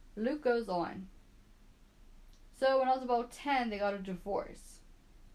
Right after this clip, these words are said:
For two years, I didn't see my dad at all. He sent cards on my birthday and stuff." Cringe. "And I know he paid child support. We moved to Boston. My mom took a job at a furniture store.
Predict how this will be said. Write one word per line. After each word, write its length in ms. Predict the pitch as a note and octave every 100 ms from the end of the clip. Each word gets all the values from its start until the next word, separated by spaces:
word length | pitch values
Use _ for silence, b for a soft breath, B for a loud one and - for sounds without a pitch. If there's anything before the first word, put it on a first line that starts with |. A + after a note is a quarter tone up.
| - - - - -
For 100 | A#3+
two 180 | A#3+ E4
years, 360 | D4+ C4+ C#4+ C#4
I 100 | G#3
didn't 220 | G#3+ C#4 D#4
see 120 | C#4
my 100 | A#3+
dad 200 | G3 F#3
at 140 | E3+
all. 300 | G3 - F3 - - -
He 60 |
sent 260 | G#3 A3 G#3
cards 400 | - G3+ G#3+ A#3
on 60 | C#4
my 100 | D#4
birthday 420 | F#3+ F#3 - E3+
and 160 | E3
stuff." 460 | E3 - - F#3 - - - _ - - - - - _ - -
Cringe. 640 | - F3 E3+ D#3+ D#3+ - - - - - - _ _ _ - _ _ - - -
"And 140 | G#3+ A#3
I 80 | A#3+
know 180 | C4+
he 120 | D#4 E4
paid 340 | C4+ A3+ F#3+
child 280 | - A#3+ G3+
support. 560 | F3 - - - - - _ - -
We 100 | F#3+
moved 280 | G3+ C4 B3+
to 100 | C4
Boston. 640 | F#3 F3 - - - F#3+ - _ _ _ _ _ _ _ _ _ _ _ - _ _ _ _ _ - -
My 80 | G#3
mom 240 | A3+ C4
took 100 | D#4
a 100 | D#4
job 240 | D4 A3+ G3+
at 120 | G3
a 40 |
furniture 440 | G3+ A3+ A#3 A3+ F#3+
store. 380 | - - F#3+